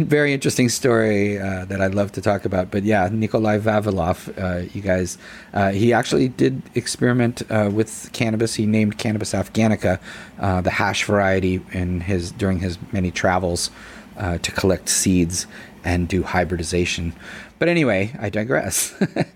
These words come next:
Uh, as far as your question, uh, your humidity at seventy-eight percent is really high. Uh, temperature's not bad. I mean, sixty-eight, sixty-nine degrees is perfect. Uh, but I'm a little worried about the humidity. It's almost eighty percent,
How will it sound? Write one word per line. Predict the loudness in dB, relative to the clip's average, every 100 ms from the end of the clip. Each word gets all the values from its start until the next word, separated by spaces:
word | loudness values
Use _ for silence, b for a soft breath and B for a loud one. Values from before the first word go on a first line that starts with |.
| B B B B 0
Uh, | 2 2
as | 0 0
far | 2
as | 2
your | 0
question, | 0 -2 -2 0 0 0
uh, | -2 -2 -2 -6 -12 _ -8
your | 0 2 2
humidity | 2 2 2 4 2 2
at | 0 0
seventy-eight | -2 0 2 0
percent | -2 -4 -4
is | -4 -10 -8
really | -2 0 0
high. | 0 -2 -4 -10 B B B
Uh, | -2 -2
temperature's | 0 0 2 0
not | 0 0
bad. | 0 -2 -2
I |
mean, | 0 0
sixty-eight, | -2 -6 -4 0 2 2 0
sixty-nine | -8 -6 -2 0 0
degrees | 0 0 0 -2
is | -6
perfect. | -2 -2 -2 -6 -10 B B B B
Uh, | -4 -2 0
but | 2 2 2 -2
I'm | 0 2 0
a |
little | 0 2 4 6
worried | 6 4
about | 4 2 2
the |
humidity. | 2 2 4 4 4 4 2 0
It's | -8 -2
almost | 0 0 0 2
eighty | 2 2
percent, | 0 -2 0 0 0